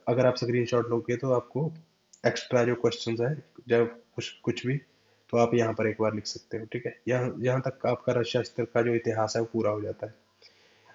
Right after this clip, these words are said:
और रस शास्त्र पूरा पढ़ने के लिए सम-, अ, ये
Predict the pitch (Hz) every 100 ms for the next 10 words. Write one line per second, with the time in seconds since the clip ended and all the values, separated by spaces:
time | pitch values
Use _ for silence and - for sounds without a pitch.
0 | - - 135 143 131 139 - 131 - 127
1 | 123 123 123 120 123 120 113 - _ 101
2 | 113 110 107 117 -